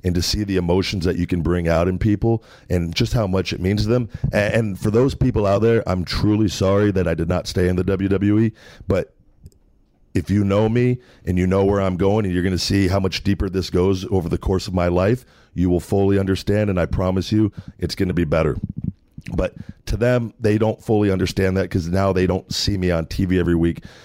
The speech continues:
and this and that. And, and I truly apologize,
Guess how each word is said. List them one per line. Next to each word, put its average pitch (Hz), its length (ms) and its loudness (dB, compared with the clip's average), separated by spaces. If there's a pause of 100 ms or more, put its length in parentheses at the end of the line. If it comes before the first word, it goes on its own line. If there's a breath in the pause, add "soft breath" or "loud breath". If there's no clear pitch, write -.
(140 loud breath)
and 92 120 0
this 90 160 -2
and 92 100 0
that. 90 180 0
And, 98 120 -2
and 95 200 0
I 95 180 2
truly 104 400 0
apologize, 90 720 0